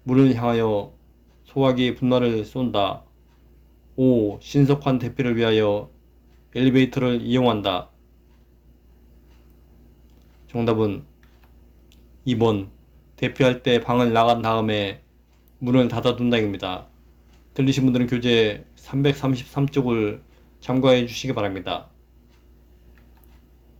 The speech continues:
불이 났을 경우에 불을 끌 것인지 대피할 것인지 판단해야 합니다. 천정에 불이 닿았을 때는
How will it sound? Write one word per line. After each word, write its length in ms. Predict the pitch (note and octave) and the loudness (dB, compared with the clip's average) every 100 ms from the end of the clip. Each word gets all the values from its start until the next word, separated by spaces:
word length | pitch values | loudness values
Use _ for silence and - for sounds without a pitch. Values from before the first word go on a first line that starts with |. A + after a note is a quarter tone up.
| - - - - _ - _ - - - - _ _ - | -20 -20 -20 -20 _ -20 _ -20 -20 -20 -20 _ _ -2
불이 200 | C3+ C#3+ | 4 6
났을 280 | B2+ C3+ B2 | 4 0 -4
경우에 600 | B2+ A#2+ A#2 A2+ G#2 - _ _ _ _ - | 0 2 2 2 -2 -10 _ _ _ _ -10
불을 300 | C#3 C3+ C3 | 0 2 2
끌 180 | D3 C#3+ | 0 -2
것인지 720 | C#3+ C3+ A#2+ A2+ A2 G2+ - _ _ _ _ _ | -2 -2 -2 -2 -2 -4 -8 _ _ _ _ _
대피할 400 | - B2 C3+ B2+ | -8 0 2 2
것인지 720 | B2+ - B2+ A#2 A2+ G#2+ - - | 0 -2 -2 0 -2 -2 -6 -10
판단해야 540 | B2 B2+ A#2+ B2 C3+ | -4 -2 0 0 0
합니다. 480 | A2 G2+ F#2+ F#2 - _ _ _ _ _ _ _ _ _ _ _ _ _ _ _ _ _ _ _ - _ - | 0 -4 -6 -8 -10 _ _ _ _ _ _ _ _ _ _ _ _ _ _ _ _ _ _ _ -20 _ -6
천정에 800 | - D3 D3+ C#3+ C3+ B2+ G#2+ G#2 - - _ _ _ _ _ _ | 2 4 6 4 4 2 -2 -8 -18 -20 _ _ _ _ _ _
불이 220 | C#3+ C#3 | 0 2
닿았을 420 | A#2+ B2 C#3 B2 | 2 2 0 -2
때는 480 | B2+ A#2+ A2 G#2 | 0 0 -2 -6